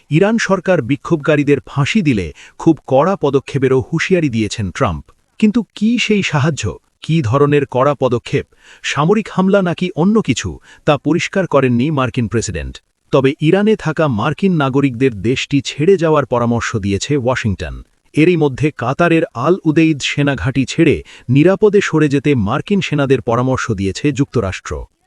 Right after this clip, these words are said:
ইরাক থেকে ইরান পর্যন্ত আকাশসীমা বন্ধ রাখারও খবর পাওয়া গেছে। তবে ছেড়ে কথা বলছে না ইরান। পাল্টা কড়া জবাবের হুঁশিয়ারি দিয়ে ইরান বলছে, তাদের মাটিতে হামলা হলে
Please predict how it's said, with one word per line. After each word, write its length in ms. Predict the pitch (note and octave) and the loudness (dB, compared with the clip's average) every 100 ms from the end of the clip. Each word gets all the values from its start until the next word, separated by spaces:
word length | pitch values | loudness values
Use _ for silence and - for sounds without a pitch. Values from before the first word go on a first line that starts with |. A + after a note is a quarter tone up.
| - | -2
ইরাক 280 | C#3+ D#3+ D3+ | 2 2 0
থেকে 240 | - C3+ C#3+ C3 | -4 -2 -2 0
ইরান 280 | C3 D#3+ F3+ | 0 2 0
পর্যন্ত 420 | D#3+ D3 D3 D3 D3+ D#3 | 0 0 0 2 2 2
আকাশসীমা 640 | A#2+ C3+ F3 - - C#3 C3 | 0 -2 -2 -2 -2 0 0
বন্ধ 320 | F#2+ A#2+ D#3 A#2+ | -2 0 2 2
রাখারও 400 | C3 A2 A#2 C#3 | 2 -2 -2 -2
খবর 280 | - C#3 C3 | 0 2 2
পাওয়া 240 | A2 F#2+ E2+ | 2 -2 -4
গেছে। 280 | D#2+ - C#2 - _ - | -8 -10 -14 -18 _ -4
তবে 180 | D#3+ F3 F3 | 2 2 2
ছেড়ে 340 | - D3 G3+ B3 | 0 2 2 2
কথা 220 | F3 D#3 | 0 2
বলছে 280 | C#3 C#3 - | 2 2 0
না 100 | C3 B2+ | -4 -2
ইরান। 320 | B2+ A2 E2+ C2+ - _ _ - | -2 0 -2 -6 -14 _ _ -4
পাল্টা 340 | B2 C3+ C3 B2 | 0 2 0 -2
কড়া 280 | - C3 F3+ | 0 0 2
জবাবের 420 | D#3 C3+ C3 C3 A2 | 2 2 4 4 2
হুঁশিয়ারি 460 | C3+ - C#3 B2 | -2 0 2 2
দিয়ে 200 | G#2+ A2 D#3 - | 0 0 0 0
ইরান 300 | C#3 F3+ F#3+ | 2 2 2
বলছে, 340 | A2 G2+ - C3 - - - - | 0 0 0 0 -2 -10 -8 -2
তাদের 300 | C#3+ G#3 A3 | 2 2 2
মাটিতে 360 | E3+ D#3+ E3 D#3 | 0 0 2 2
হামলা 360 | - B2 C#3+ | 2 0 2
হলে 220 | G#2 C3 | 4 4